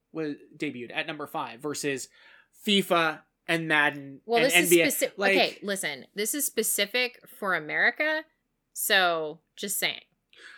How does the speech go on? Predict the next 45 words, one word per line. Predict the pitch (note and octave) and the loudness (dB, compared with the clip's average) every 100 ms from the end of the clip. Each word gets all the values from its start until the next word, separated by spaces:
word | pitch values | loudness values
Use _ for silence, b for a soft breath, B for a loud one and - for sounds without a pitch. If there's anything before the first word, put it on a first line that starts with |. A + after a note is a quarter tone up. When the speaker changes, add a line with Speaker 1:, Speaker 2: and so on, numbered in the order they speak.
| B | B
Speaker 2:
Just | G#3+ G#3 | -2 0
saying. | F#3+ - - - | 0 -2 -8 -4
Speaker 1:
Right, | G3+ D4+ F#3 D#3+ | 4 6 6 4
but | A#3+ | 4
Speaker 2:
We | |
Speaker 1:
also | C#4 D#4 | 6 8
Speaker 2:
can't | D4 | 8
even | C4+ A3+ | 4 2
loop | A3+ G3 | 0 -6
Canada | - G3+ F#3 D3+ | -8 -6 -6 -8
in. | C#3 | -2
Speaker 1:
But | G3 | 4
also | G#3 A3+ | 4 2
fifa | - F#3+ F#3+ G#3+ E3+ | -2 -6 -6 -4 -4
debuting | E3 D3 D3+ D3 C#3+ C#3+ C#3+ | -4 -4 -8 -8 -10 -12 -12
at | C3+ C3+ _ _ _ | -12 -12 _ _ _
number | D3+ C#3 C3 | -14 -12 -14
one, | B2+ D3 D3+ C3 B2 | -14 -10 -8 -8 -12
even | C#3 C3 B2+ | -14 -14 -14
in | B2 | -14
America, | B2 C#3 C3+ A#2+ A2+ | -12 -10 -10 -14 -18
is | A2+ | -18
very | B2 A#2 | -20 -20
interesting. | A#2+ - - - - - _ _ _ _ _ _ _ _ _ _ _ - | -20 -20 -20 -20 -20 -20 _ _ _ _ _ _ _ _ _ _ _ -10
Speaker 2:
Maybe | F#3+ G3+ | -6 -4
they're | G#3+ G#3+ | -2 -2
all | G3+ | -4
buying | E3 D3+ E3+ | -4 -4 -4
it | E3+ - | -8 -10
to | D#3+ | -8
spite | - - D#3 D3 - | -8 -4 -6 -6 -12
fifa. | C#3+ - D3 D#3 - | -14 -10 -8 -8 -8
Speaker 1:
Or | E3+ E3 | -4 -2
they're, | D#3 D3 B2 - | 0 -2 -4 -16
well, | C3+ C3 | -14 -12
that, | A#2+ C3 C#3 - | -8 -6 -6 -6
or | D#3 | -4
they're | C#3+ C3+ | -4 -4
buying | C3+ B2+ | -6 -8
it | B2 | -14
for | |
the | A#2+ | -16
Ted | A#2+ A2+ | -16 -16
Lasso | B2 - | -18 -18
content. | - C3+ - C3 | -20 -20 -20 -20